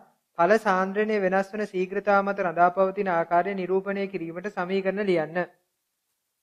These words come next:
මේ ප්‍රතික්‍රියාවේ ශීඝ්‍රතාව සාන්ද්‍රණය පදනම් කරගෙන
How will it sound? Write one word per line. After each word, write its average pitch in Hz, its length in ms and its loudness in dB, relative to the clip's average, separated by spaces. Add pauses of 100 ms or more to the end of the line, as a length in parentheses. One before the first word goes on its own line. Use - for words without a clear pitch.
(640)
මේ 190 120 0
ප්‍රතික්‍රියාවේ 220 840 4
ශීඝ්‍රතාව 185 720 0 (2500)
සාන්ද්‍රණය 214 640 2
පදනම් 180 480 0
කරගෙන 139 400 -4